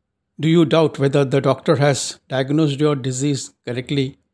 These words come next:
Is he properly qualified to treat you, et cetera, et cetera? If so, then you are judgmental. This means you need to pay attention without having any doubt in your mind.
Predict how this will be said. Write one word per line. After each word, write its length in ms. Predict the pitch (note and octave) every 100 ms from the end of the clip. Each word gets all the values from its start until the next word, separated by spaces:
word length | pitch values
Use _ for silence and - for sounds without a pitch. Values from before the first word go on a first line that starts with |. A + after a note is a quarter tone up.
| _ _ _ _ -
Is 220 | D3 C#3+
he 100 | D#3
properly 460 | D3+ C3+ D#3 D3
qualified 520 | - A#2 B2 B2+ D#3+ D3
to 100 | C3+
treat 300 | C#3 C3+ C#3
you, 240 | C3 C3+ D#3
et 140 | -
cetera, 260 | C3 - G#2
et 120 | -
cetera? 380 | A2 - A2+ - _ _ _ _ _ _ -
If 160 | G3
so, 520 | - F#3 B2+ A#2+ F#3 _ -
then 220 | D3+ D#3
you 100 | D#3+
are 60 |
judgmental. 580 | D#3 A#2 G#2+ F#2+ G2+ G2+ _ _ _ _ _ _ _ _ _ _
This 180 | E3+ F#3
means 440 | F3+ G#3+ - - - _ _ _ -
you 160 | D#3
need 260 | C#3+ F3+ F#3
to 80 | A3
pay 200 | - F3+
attention 720 | D3+ D3 D3+ - C#3+ C#3 - _ _ _ _ _ _ _
without 380 | C#3+ C#3+ F#3 -
having 400 | C3 B2+ D3 C#3+
any 240 | - C#3 E3+
doubt 440 | C#3+ A#2+ A#2+ - _ _
in 120 | D3+
your 200 | B2+ B2+
mind. 280 | B2+ F#2+ F#2